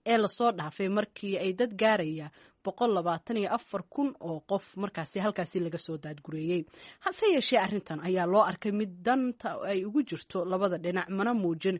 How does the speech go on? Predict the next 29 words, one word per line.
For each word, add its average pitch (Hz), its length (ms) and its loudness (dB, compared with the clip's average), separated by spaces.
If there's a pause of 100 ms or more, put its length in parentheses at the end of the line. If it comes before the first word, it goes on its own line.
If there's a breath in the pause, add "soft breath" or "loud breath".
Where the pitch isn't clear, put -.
(340 loud breath)
wax 370 160 2
astaamo 185 480 -2
ah 170 280 -2
oo 175 320 0
ay 185 240 0
ku - 160 -8
sii - 240 -6
wadayaan 202 560 0
xiriirka 226 480 -4
joogtada 170 520 -4
ah 170 200 -4
ee 180 200 -2
xilligaasi 190 600 -4
ka 208 80 -2
dhexeeyay 165 440 -6
mustaqbalka. 151 640 -6 (600 loud breath)
Heerka 180 480 2
uu 180 160 2
la 220 160 8
ekaan 240 320 2
doono 214 200 2
xiriirka 247 360 -2
mustaqbalka 220 640 -2
dhex 254 220 -2
mari 233 200 2
kara 190 220 0
Maraykanka 226 480 0
iyo 214 140 -2
Taliban 208 540 2